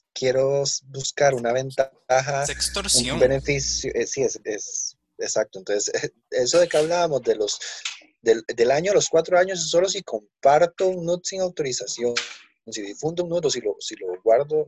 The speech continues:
Speaker 1: guardo un nude sin autorización. Más allá de si yo quiero extorsionar o si yo quiero tener un beneficio económico o, o si amenazo a una persona de que si no hace algo, si,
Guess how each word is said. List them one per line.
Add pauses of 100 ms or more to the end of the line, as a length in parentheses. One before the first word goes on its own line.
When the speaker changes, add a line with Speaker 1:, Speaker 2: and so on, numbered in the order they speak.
Speaker 1:
guardo
un
nude
sin
autorización. (840)
Más
allá (100)
de
si
yo
quiero
extorsionar
o
si
yo
quiero (320)
tener
un
beneficio
económico (260)
o,
o
si
amenazo
a
una
persona
de
que
si
no
hace
algo, (240)
si,